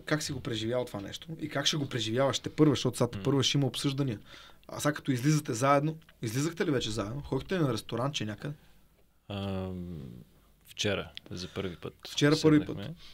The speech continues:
Speaker 2: А, днес се разходихме.
Speaker 1: И как, сега що не дойде с нея, между другото?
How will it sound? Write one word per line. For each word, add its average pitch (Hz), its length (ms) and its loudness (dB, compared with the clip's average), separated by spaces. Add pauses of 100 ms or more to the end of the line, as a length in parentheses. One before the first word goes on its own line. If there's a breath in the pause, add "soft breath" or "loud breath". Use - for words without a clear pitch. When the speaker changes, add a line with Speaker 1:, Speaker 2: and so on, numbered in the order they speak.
(140)
Speaker 2:
А, 101 420 -2
днес 92 380 -2
се 101 120 -2
разходихме. 107 640 -4 (1200 loud breath)
Speaker 1:
И 127 100 -10
как, 143 280 0
сега 185 140 -4
що 185 180 -6
не 202 60 -6
дойде 277 200 0
с - 80 -6
нея, 95 160 -6
между 104 180 -12
другото? 156 260 -12